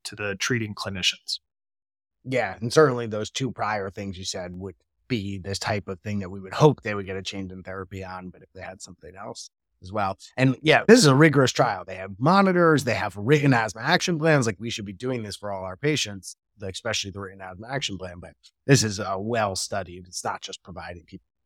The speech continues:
Speaker 2: inhaler. All right. So then the, where the meat is, what did the outcomes to come to that between the different arms?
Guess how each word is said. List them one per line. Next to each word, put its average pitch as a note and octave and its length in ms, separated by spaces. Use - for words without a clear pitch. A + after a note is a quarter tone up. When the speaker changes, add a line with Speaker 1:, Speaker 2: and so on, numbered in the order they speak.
Speaker 2:
inhaler. - 380
All D3 80
right. F3 340
So - 160
then C#3+ 440
the, C3+ 340
where D3+ 240
the D#3+ 100
meat E3 300
is, G#2+ 240
what C3+ 140
did D#3 100
the D3+ 120
outcomes C#3 500
to A2 220
come B2 300
to G#2 280
that G#2 280
between A2+ 360
the A2 60
different A2 260
arms? - 400